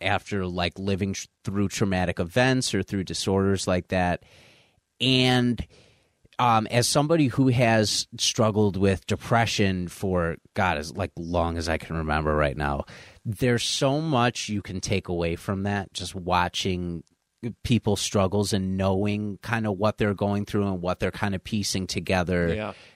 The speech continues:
Speaker 1: and how they're trying to stay positive in order to recover and, uh,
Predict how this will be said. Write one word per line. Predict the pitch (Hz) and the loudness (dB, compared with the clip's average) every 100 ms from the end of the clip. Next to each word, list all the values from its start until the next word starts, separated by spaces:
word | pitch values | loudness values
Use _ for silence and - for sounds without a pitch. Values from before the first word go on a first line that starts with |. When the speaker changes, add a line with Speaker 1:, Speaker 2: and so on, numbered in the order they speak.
| - | -10
Speaker 1:
and | 120 110 104 104 - - | -2 -2 -2 -6 -10 -8
how | - 127 120 | -4 -2 0
they're | 110 | -2
trying | - 123 113 113 | -2 -2 -2 -2
to | |
stay | - 117 107 | -4 -2 -4
positive | - 104 104 101 104 101 | -2 0 2 0 -2 -2
in | 101 | -2
order | 92 98 98 | -2 -2 -2
to | 92 | -2
recover | 90 85 104 101 101 98 | -4 0 0 2 0 0
and, | 90 87 82 - | -2 -4 -10 -10
uh, | 82 90 87 80 | -4 0 0 -2